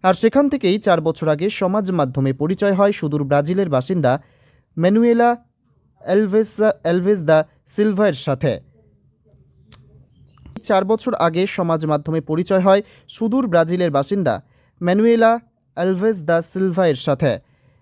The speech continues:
ধীরে ধীরে ভালোবাসার রূপ নেয় ও পরবর্তীতে সময়ে দুজ-, ধুত্রি। ধীরে ধীরে ভালোবাসার রূপ নেয় ও পরবর্তী সময়ে দুজনেই বিয়ের জন্য রাজি হয়।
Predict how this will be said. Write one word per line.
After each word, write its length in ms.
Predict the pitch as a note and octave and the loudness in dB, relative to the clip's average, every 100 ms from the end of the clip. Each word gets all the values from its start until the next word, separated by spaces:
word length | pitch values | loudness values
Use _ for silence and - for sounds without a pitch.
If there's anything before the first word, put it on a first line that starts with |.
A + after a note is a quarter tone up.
| _ _ _ _ _ _ _ _ _ - | _ _ _ _ _ _ _ _ _ 2
ধীরে 160 | F#3 B3+ | 4 6
ধীরে 200 | C4+ D#4 | 4 2
ভালোবাসার 540 | A#3+ G#3+ A#3 B3 C4+ | 2 2 2 0 0
রূপ 220 | F3+ F#3 F#3+ | -2 -4 -2
নেয় 240 | F3+ G#3+ | -2 -2
ও 100 | D#3+ | -4
পরবর্তীতে 760 | D3+ E3 F#3 A3 A3+ G3+ C#3 F3+ - _ - | -4 -2 0 -2 -2 0 0 0 -6 _ -6
সময়ে 520 | - F#3+ G#3+ A3+ A#3+ - - | 2 2 4 2 0 -6 -10
দুজ-, 360 | D3 E3 D#3 D#3 - - E3+ | -4 -4 -4 -10 -14 -18 -8
ধুত্রি। 500 | E3 F#3 F#3 C3+ B2 - _ _ _ _ _ _ _ _ _ _ _ - _ _ _ - _ - - - F#3+ | -4 -2 -2 -4 -4 -10 _ _ _ _ _ _ _ _ _ _ _ -20 _ _ _ -20 _ -20 -20 -4 4
ধীরে 160 | A3 C4 | 6 6
ধীরে 180 | D4+ | 4
ভালোবাসার 500 | B3 F#3+ F3+ G#3 A#3 | 4 2 2 0 0
রূপ 220 | E3+ C3 C3+ | -2 -2 -2
নেয় 200 | A2 - - | -4 -6 -8
ও 80 | |
পরবর্তী 480 | C#3 D#3+ F3 G3 - | -2 0 0 -2 -4
সময়ে 340 | - E3 D3 F#3 | -4 0 0 0
দুজনেই 360 | D#3+ C#3+ D3 | 0 0 0
বিয়ের 320 | D3 D#3+ F3+ | 0 0 -2
জন্য 200 | D3+ C3 | 0 -2
রাজি 300 | C#3+ C#3+ B2+ | 0 -2 0
হয়। 220 | C3 A#2+ | 0 -2